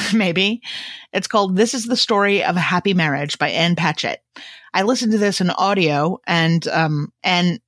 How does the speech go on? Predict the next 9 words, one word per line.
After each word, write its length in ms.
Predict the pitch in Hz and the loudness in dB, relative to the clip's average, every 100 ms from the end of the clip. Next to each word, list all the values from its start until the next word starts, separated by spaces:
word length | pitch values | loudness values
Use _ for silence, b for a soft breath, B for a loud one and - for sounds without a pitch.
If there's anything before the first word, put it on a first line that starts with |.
| _ | _
Patchett 360 | - 165 - 147 | -4 -2 0 -2
reads 300 | 165 202 147 | 0 0 0
it, 240 | 139 - - | -2 -2 -4
which 160 | 160 | -4
is 200 | 160 - - _ - | -4 -4 -10 _ -16
f-, 120 | - - - | -16 -10 -6
a 40 | |
fantastic 880 | 165 165 - 175 - - - - - _ - | 0 0 2 0 0 0 0 -2 -14 _ -2
audiobook, 580 | 160 139 127 87 - | 0 0 0 -2 -2